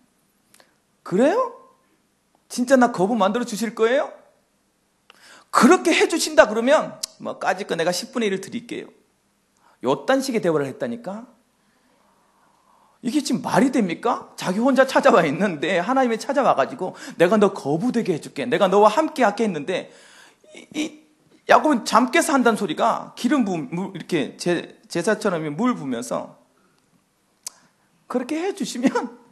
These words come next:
제가 십분의 일 드릴게요." 요딴 식의 대화를 했다니까?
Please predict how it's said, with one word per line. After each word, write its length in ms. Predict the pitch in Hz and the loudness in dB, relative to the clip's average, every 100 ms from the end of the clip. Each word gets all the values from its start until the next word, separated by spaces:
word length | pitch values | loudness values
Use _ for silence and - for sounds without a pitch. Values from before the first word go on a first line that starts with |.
| _ _ _ - _ _ | _ _ _ -20 _ _
제가 240 | 180 240 | -6 -4
십분의 420 | 320 - 254 370 349 | -4 -8 -6 -2 0
일 100 | - | 0
드릴게요." 720 | 196 190 160 170 214 - - _ _ | -2 -2 -2 -2 -2 -6 -12 _ _
요딴 300 | 151 190 302 | -2 4 4
식의 200 | 285 233 | 4 0
대화를 240 | 180 160 175 | 2 2 0
했다니까? 680 | 220 208 143 - 247 311 | -2 -4 -4 -6 -8 -8